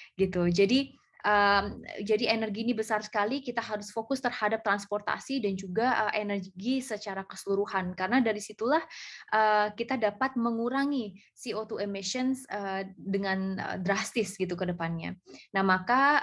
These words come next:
eh, nanti saya akan cerita sedikit mengenai apa yang kita perjuangkan di D P R, dan, eh, saya rasa, eh, apa namanya, undang-undang migas pun yang nanti juga akan kami bahas di Komisi du-, eh, Komisi Tujuh juga perlu kita dorong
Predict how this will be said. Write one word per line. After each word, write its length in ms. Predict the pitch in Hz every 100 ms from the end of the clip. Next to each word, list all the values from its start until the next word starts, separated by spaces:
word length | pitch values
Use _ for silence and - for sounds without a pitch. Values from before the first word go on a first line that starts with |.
| 196
eh, 40 |
nanti 240 | 196 202 226
saya 160 | 220
akan 120 | 220
cerita 280 | 208 208 214
sedikit 400 | 208 208 208 254
mengenai 400 | 208 196 190 196
apa 240 | - - 208
yang 80 |
kita 160 | 208 202
perjuangkan 520 | 196 190 196 196 202 196
di 80 |
D 160 | 190 180
P 80 | 185 -
R, 240 | 247 302 320 - - -
dan, 440 | 202 220 214 220
eh, 280 | 208 202 208
saya 480 | 208 220 220 233 247
rasa, 440 | 240 202 - 277 359 359 208 -
eh, 400 | 220 202 202 202
apa 200 | - -
namanya, 480 | 220 233 220 233 320 -
undang-undang 480 | 240 220 226 220 226
migas 400 | 233 208 220 -
pun 360 | - 330 294 349
yang 160 | 220
nanti 240 | 208 208 240
juga 240 | 202 208 -
akan 160 | 214
kami 200 | 208 214
bahas 320 | 196 202 214
di 80 | 202
Komisi 360 | 196 196 190 180
du-, 280 | 214 226 -
eh, 240 | - 196 190
Komisi 320 | 214 208 214
Tujuh 360 | 196 185 220 330 - - - -
juga 280 | 214 214
perlu 320 | - 220 220 214
kita 280 | 233 220
dorong 520 | 202 196 180 220 339